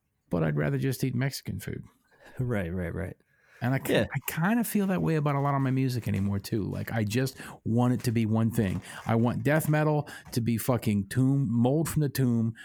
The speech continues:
Speaker 1: fucking brutal death metal, right?
Speaker 2: Mm-hmm. Yeah.
Speaker 1: I want black metal to be unlistenable, fucking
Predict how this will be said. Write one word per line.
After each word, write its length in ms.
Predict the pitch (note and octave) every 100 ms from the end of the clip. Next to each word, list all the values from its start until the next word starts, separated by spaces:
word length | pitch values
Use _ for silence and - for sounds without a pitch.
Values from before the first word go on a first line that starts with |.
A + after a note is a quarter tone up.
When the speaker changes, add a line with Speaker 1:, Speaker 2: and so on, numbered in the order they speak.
| - -
Speaker 1:
fucking 440 | A2+ - G2+ F#2
brutal 380 | F#2 G2+ A2 G#2+
death 320 | G2 F#2+ -
metal, 300 | - - - _ -
right? 200 | A#2+ G2
Speaker 2:
Mm-hmm. 160 | F2+ F2+ _ - -
Yeah. 140 | E2 D2
Speaker 1:
I 40 | A2+
want 200 | D3 C#3+
black 320 | D3 C#3+ C#3
metal 200 | G2+ G2+
to 120 | A2
be 180 | G2 G#2+
unlistenable, 920 | - G#2+ G#2+ A2+ C3+ D#3 C#3+ C#3 C#3 - - - -
fucking 600 | - A2+ - G#2+ G2+